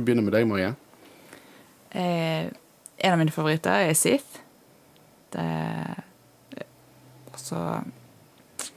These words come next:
Speaker 2: det er veldig vanskelig å velge, men, eh, jeg likte jo veldig godt den sørkoreanske, Journey to the Dark Head. Den synes jeg var,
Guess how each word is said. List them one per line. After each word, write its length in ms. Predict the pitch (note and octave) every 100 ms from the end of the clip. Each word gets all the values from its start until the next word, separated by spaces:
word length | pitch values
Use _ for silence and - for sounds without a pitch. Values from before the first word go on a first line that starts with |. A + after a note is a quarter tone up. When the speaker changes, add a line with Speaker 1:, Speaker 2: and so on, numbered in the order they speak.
| - - - - - - - - -
Speaker 2:
det 80 | F3
er 60 |
veldig 180 | F3 C#4+
vanskelig 360 | G#3 F#3+ - A3+
å 60 |
velge, 380 | E3 F3 F3 D3 C#3 D3+ - _ G3
men, 220 | F#3 F3+ F3
eh, 240 | D#3+ D3+ -
jeg 140 | F#3+ E3+
likte 260 | - F#3
jo 120 | E3+ D3
veldig 180 | D#3+
godt 180 | D#3+ D#3+
den 200 | D#3 C#3+
sørkoreanske, 840 | C#3+ C#3+ - E3 C#3+ C#3+ D3 - D3 F3+ F3
Journey 280 | D3+ C#3+ C#3
to 140 | C#3
the 100 | -
Dark 300 | - D3 -
Head. 400 | - C3+ - A#3 B3 - - - _ _ -
Den 160 | D#3+
synes 220 | D3+ D#3 E3
jeg 80 | D#3
var, 560 | - - - - -